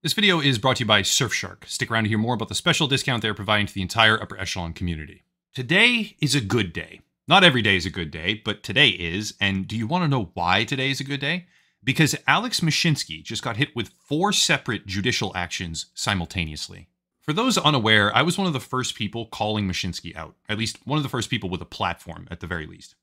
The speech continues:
To be clear, I was not the first person vocally criticizing Celsius. I believe that title belongs to a man going by the name Dirty Bubble Media on Twitter, but I worked directly with him to produce coverage and discuss the dangers of Celsius long before its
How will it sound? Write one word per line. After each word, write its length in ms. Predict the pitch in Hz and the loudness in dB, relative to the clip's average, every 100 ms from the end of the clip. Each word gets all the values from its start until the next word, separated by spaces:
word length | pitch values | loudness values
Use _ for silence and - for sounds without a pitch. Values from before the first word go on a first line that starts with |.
| _ | _
To 60 | - | -6
be 100 | 127 | -4
clear, 300 | - 202 127 | 2 4 4
I 60 | 113 | 4
was 160 | 131 151 | 4 2
not 320 | 156 95 87 | -2 -6 -6
the 200 | 95 117 | -4 -4
first 360 | - 143 135 | -4 -6 -4
person 320 | - 147 170 135 | -2 0 0 0
vocally 360 | 95 92 92 | 0 -2 -6
criticizing 480 | 85 98 - 90 85 | -4 -4 -2 -2 -4
Celsius. 520 | 101 95 151 156 - | -4 -2 0 0 -2
I 80 | - | -4
believe 240 | 95 110 151 | -2 0 0
that 160 | 117 | 0
title 220 | 120 107 | 0 0
belongs 340 | 95 95 95 92 | 0 0 0 0
to 100 | 104 | -2
a 40 | |
man 300 | 92 92 92 | 0 0 0
going 200 | 90 92 | -2 -2
by 100 | 90 | -2
the 120 | 87 | -2
name 340 | 90 90 82 78 | 0 -2 -4 -4
Dirty 300 | 98 95 98 | -2 0 0
Bubble 300 | 87 92 87 | -2 -4 -4
Media 420 | 80 87 90 95 | -6 -4 -2 -2
on 180 | 92 82 | -2 -8
Twitter, 300 | - 95 156 | -10 -6 -4
but 240 | 147 101 - _ _ - | -4 -6 -6 _ _ -8
I 60 | |
worked 220 | 110 208 214 | -2 0 0
directly 320 | 160 - 107 | -2 0 -2
with 260 | 85 156 | 0 -2
him 220 | - 113 101 | 0 -2 -2
to 100 | 85 | -4
produce 300 | 87 123 - | -6 -6 -6
coverage 420 | 95 87 82 - | -6 -8 -10 -8
and 100 | 98 | -6
discuss 340 | 104 - 170 | -4 0 -2
the 80 | - | -2
dangers 420 | 107 113 151 143 | -2 0 2 0
of 100 | 113 | -2
Celsius 520 | 95 117 104 98 90 90 | 0 0 -2 -2 -6 -8
long 340 | 87 120 190 | -4 0 0
before 320 | 160 - 113 | -2 -4 -4
its 100 | 95 | -4